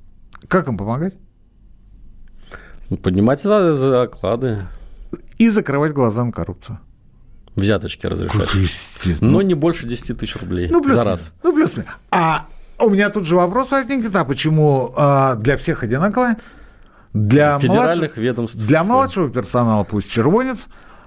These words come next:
Speaker 1: а,
Speaker 2: А,
Speaker 1: декларируемый, кстати.
Speaker 2: а если замминистра, то тогда
Speaker 1: Да, и миллиончик пойдет.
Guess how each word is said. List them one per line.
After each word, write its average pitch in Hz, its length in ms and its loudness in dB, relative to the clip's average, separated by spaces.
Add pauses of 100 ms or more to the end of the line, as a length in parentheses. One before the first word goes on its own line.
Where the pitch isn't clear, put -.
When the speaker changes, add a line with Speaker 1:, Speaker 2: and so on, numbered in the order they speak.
(160)
Speaker 1:
а, 117 580 4
Speaker 2:
А, 107 40 -6
Speaker 1:
декларируемый, 196 720 2
кстати. 127 380 0
Speaker 2:
а 101 180 0
если 123 500 2
замминистра, 135 760 0
то 127 200 -4
тогда 107 400 0
Speaker 1:
Да, 120 360 2
и 110 180 0
миллиончик 107 480 2
пойдет. 208 320 0